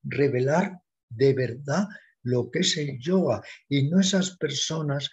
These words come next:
que, como comienzan a practicar yoga, que no es yoga, se desilusionan, conozco muchos casos, y ya nunca le vuelven a dar otra oportunidad al yoga. Luego, en el fondo,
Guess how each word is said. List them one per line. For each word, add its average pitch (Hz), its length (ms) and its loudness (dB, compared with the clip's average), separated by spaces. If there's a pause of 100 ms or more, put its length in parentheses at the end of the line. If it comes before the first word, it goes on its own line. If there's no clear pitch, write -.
(240)
que, 127 200 4
como 123 360 0
comienzan 165 720 2
a 147 120 -4
practicar 139 760 -2
yoga, 123 460 2
que 107 120 -8
no 131 140 -2
es 127 200 -4
yoga, 160 420 4 (340)
se 165 320 0
desilusionan, 139 1300 -2
conozco 123 500 -4
muchos 143 400 -4
casos, 160 420 -4 (320)
y 135 200 2
ya 147 180 2
nunca 185 320 4
le 165 100 2
vuelven 139 460 -2
a 123 100 -4
dar 117 340 0 (340)
otra 131 340 0
oportunidad 113 960 -6
al 107 200 -6
yoga. 147 400 -2 (280)
Luego, 117 520 0 (120)
en 117 160 0
el 113 220 -2
fondo, 185 480 0